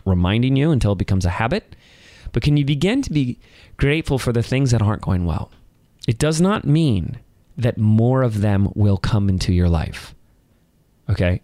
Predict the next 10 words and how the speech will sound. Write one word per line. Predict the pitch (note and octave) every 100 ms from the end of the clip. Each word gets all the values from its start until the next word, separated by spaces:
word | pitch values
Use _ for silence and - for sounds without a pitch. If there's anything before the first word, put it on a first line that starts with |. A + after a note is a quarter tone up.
| _
I'm | A2+ G#2+
grateful | A#2+ C3+ C3 A#2
that | A2
this | G#2+
person | - A#2+ A2 A2 G#2
is | F#2+ - -
asking | G#2+ A2 - G2+
for | G2
a | F#2
refund. | F#2+ G2 - C2+